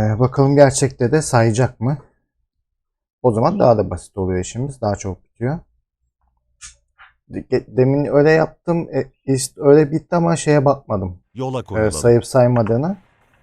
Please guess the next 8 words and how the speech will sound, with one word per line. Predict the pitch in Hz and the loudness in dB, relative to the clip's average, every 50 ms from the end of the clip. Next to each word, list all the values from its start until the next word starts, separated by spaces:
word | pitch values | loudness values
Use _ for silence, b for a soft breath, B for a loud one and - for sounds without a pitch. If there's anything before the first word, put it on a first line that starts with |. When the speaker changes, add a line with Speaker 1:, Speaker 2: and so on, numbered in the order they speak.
| _ _ _ _ _ _ _ _ _ - | _ _ _ _ _ _ _ _ _ -4
Speaker 1:
E, | 120 120 117 113 113 113 110 113 113 113 113 113 117 117 113 | 0 0 2 2 2 2 2 0 0 0 0 0 -2 -2 -4
şimdi | - 135 135 139 | -4 -4 -2 0
ona | 131 131 135 131 123 | 2 2 4 4 4
bakacağız. | 113 - - 98 107 151 170 - - - - _ _ - - - _ _ _ _ _ _ _ _ _ _ _ - - - - - - - - - - - _ _ _ _ _ _ _ _ _ _ _ _ _ _ _ _ _ _ _ _ - - - - - - - _ _ _ _ _ _ _ _ _ _ _ _ _ _ _ _ _ _ _ _ _ 107 | 2 0 -2 -4 -4 -4 -4 -4 -8 -16 -20 _ _ -20 -20 -20 _ _ _ _ _ _ _ _ _ _ _ -20 -20 -20 -20 -20 -20 -20 -20 -20 -20 -20 _ _ _ _ _ _ _ _ _ _ _ _ _ _ _ _ _ _ _ _ -20 -20 -20 -20 -20 -20 -20 _ _ _ _ _ _ _ _ _ _ _ _ _ _ _ _ _ _ _ _ _ -14
E, | |
buradan | 107 104 104 104 104 101 113 117 117 110 117 113 113 | -12 -10 -8 -10 -8 -6 -4 -4 -2 0 0 -2 -2
şeyimizi | - - 131 123 117 110 98 95 110 | -2 -4 -4 -4 -4 -4 -6 -8 -10
alalım. | - - 156 147 113 98 120 | -8 -4 0 0 0 0 -2